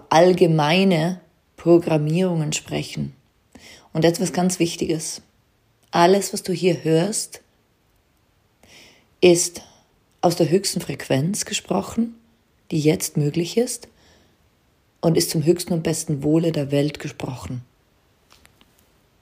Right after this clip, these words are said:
Niemals, niemals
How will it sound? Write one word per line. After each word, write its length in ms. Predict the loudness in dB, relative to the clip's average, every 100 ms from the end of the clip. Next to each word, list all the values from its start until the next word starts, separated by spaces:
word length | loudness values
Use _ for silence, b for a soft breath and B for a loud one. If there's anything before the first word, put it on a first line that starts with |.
| _ _ _ _ _ 4
Niemals, 680 | 8 8 6 2 0 -8 -12 _ _ _ _ _ _ _ _ _
niemals 540 | 0 0 0 -6 -10